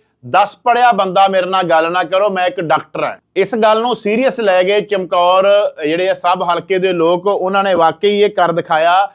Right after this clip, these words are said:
ਕਿ ਬਲਾਕ ਸੰਮਤੀ ਤੇ ਜ਼ਿਲ੍ਹਾ ਪਰਿਸ਼ਦ ਦੀਆਂ ਚੋਣਾਂ ਦੇ ਵਿੱਚ ਕਿਸੇ ਵੀ ਦਸ ਪੜ੍ਹੇ ਜਾਂ ਉਸ ਤੋਂ ਵੱਧ ਪੜ੍ਹੇ ਬੰਦੇ ਨੇ ਉਹਨਾਂ ਨੂੰ ਵੋਟ ਹੀ ਨਹੀਂ ਪਾਈ।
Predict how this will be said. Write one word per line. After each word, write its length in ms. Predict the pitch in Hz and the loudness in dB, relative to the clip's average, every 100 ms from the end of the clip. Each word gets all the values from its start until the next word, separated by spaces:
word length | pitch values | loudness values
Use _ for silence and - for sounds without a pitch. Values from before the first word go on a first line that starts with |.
| _ _ _ | _ _ _
ਕਿ 120 | 226 | -2
ਬਲਾਕ 360 | 208 180 175 196 | 0 2 2 0
ਸੰਮਤੀ 400 | - 202 190 190 | -4 -6 -6 -4
ਤੇ 100 | 208 | -2
ਜ਼ਿਲ੍ਹਾ 240 | 185 214 | 2 0
ਪਰਿਸ਼ਦ 300 | 214 208 196 | 0 -2 -4
ਦੀਆਂ 180 | 190 202 | -4 -4
ਚੋਣਾਂ 320 | 185 185 190 | -4 -4 -4
ਦੇ 120 | 190 190 | -2 -2
ਵਿੱਚ 340 | 190 - 208 208 214 - _ _ - | -4 -4 -2 -2 -2 -8 _ _ -6
ਕਿਸੇ 300 | 180 240 247 | -2 0 2
ਵੀ 140 | 247 | 2
ਦਸ 300 | 208 190 - | 2 0 -2
ਪੜ੍ਹੇ 320 | 220 214 180 | -2 0 0
ਜਾਂ 160 | 151 185 | 0 -2
ਉਸ 140 | 180 | -2
ਤੋਂ 140 | - 185 | -4 0
ਵੱਧ 220 | 190 190 | 0 0
ਪੜ੍ਹੇ 260 | 196 202 | -4 -2
ਬੰਦੇ 260 | 185 180 190 | -4 -4 -4
ਨੇ 80 | 202 | -4
ਉਹਨਾਂ 140 | 208 | -6
ਨੂੰ 80 | 202 | -2
ਵੋਟ 260 | 190 190 196 | 0 0 0
ਹੀ 60 | |
ਨਹੀਂ 120 | 196 | -2
ਪਾਈ। 300 | 165 151 107 | 0 0 -2